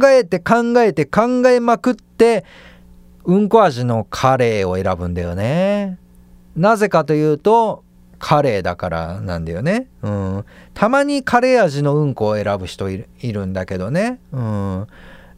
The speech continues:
あれ、ね、僕も、まあ、うんこ味のカレーかなって思うんだけどさ、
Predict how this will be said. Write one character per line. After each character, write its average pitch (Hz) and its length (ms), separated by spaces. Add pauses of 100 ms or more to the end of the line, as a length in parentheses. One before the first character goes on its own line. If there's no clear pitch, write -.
(120)
あ 214 140
れ、 240 600 (460)
ね、 190 580 (260)
僕 247 260
も、 185 420 (100)
ま 175 160
あ、 170 40
う 180 100
ん 202 140
こ 214 140
味 170 200
の 160 120
カ - 160
レ 160 160
ー 143 40
か 123 140
な 131 180
っ 131 40
て - 140
思 117 200
う 117 40
ん 107 40
だ 90 100
け 92 100
ど 92 80
さ、 95 260